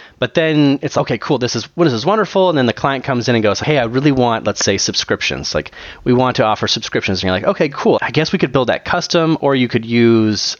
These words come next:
like, a, you know, a tool, uh, another SaaS product that Shopify has." And, you know, those start at a hundred ninety-nine dollars a month. And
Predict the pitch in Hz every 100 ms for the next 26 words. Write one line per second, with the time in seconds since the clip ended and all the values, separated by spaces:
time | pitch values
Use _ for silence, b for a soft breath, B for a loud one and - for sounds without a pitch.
0 | _ - 92 92 - 107 104 - 101 92
1 | - - 151 123 113 110 - - - -
2 | - - _ 104 117 120 107 135 110 -
3 | - 113 104 - 90 - 107 101 98 113
4 | 160 156 135 B B B B B 117 110
5 | 101 104 107 95 123 131 - 110 104 113
6 | 110 110 101 98 98 92 87 95 110 143
7 | 139 - - b b b b 104 98 90
8 | 87 85